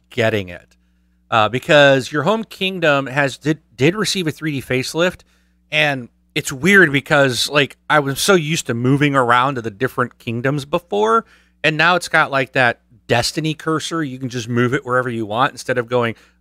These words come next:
up, up, down, down, left, right, you know, trying to bounce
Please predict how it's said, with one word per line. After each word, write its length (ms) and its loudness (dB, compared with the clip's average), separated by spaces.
up, 220 0
up, 220 0
down, 240 -2
down, 280 0
left, 220 0
right, 260 2
you 80 -10
know, 120 -4
trying 260 -4
to 80 -4
bounce 560 -6